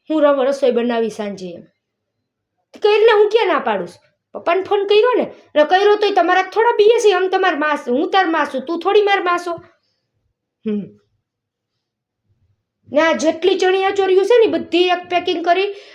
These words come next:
અને ફિનાઇલની ગોળી મૂકીને મૂકી દેજે માડી, આમ થેલો આખો, પોરે એક ચણિયા ચોરી નથી લેવાની, ઈ જ લેવાની, આ જ પહેરવાની છે બધીએ.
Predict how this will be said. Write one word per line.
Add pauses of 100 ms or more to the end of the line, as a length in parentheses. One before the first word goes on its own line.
અને (320)
ફિનાઇલની
ગોળી
મૂકીને
મૂકી
દેજે
માડી,
આમ
થેલો
આખો,
પોરે
એક
ચણિયા
ચોરી
નથી
લેવાની, (420)
ઈ
જ
લેવાની,
આ
જ
પહેરવાની
છે
બધીએ.